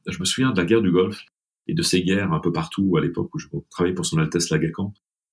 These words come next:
Et de, j'étais bien sûr, euh, principalement en, en Syrie, en Afghanistan,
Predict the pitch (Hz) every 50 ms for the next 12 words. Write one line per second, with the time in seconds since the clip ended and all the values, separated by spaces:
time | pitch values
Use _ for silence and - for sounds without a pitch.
0 | _ - - - - 80 - - - - - 80 80 - - - 82 78 - -
1 | 92 90 - 76 71 71 - - - 160 - - - - 156 151 175 170 165 -
2 | 69 - - - - - - - - - - 87 87 85 90 92 92 90 85 76
3 | 71 71 71 - - 90 82 80 80 - - - 87 85